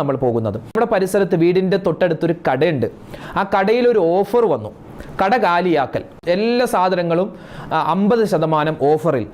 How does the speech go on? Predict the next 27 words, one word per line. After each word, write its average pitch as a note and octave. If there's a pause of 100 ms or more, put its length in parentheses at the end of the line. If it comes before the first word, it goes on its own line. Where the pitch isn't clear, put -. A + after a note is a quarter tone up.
(160)
നമ്മളെല്ലാവരും F#3+ (320)
ആദ്യം F#3
പോവും. A#2+ (520)
എന്തിനാ? F#3+ (300)
ആ F3+ (100)
ഓഫറുള്ള G#3
സാധനങ്ങൾ F#3+ (180)
നമ്മൾ E3+ (160)
ആദ്യം F3
പോയാലാണ് F#3 (100)
നല്ല D#3+
സാധനങ്ങൾ E3+
കിട്ടുക. C3 (500)
ആ, C3 (120)
എല്ലാവരും D3+
പോട്ടെ, D#3
അവസാനം D#3
പോകാമെന്ന് E3
പറഞ്ഞാൽ E3+
ഏറ്റവും F3+
അവസാനം F#3
പോയാൽ F#3+ (100)
ആർക്കും G3+
വേണ്ടാത്ത, F3+ (480)
ആ, D#3
വളരെയധികം F#3 (320)
മോശപ്പെട്ട F#3+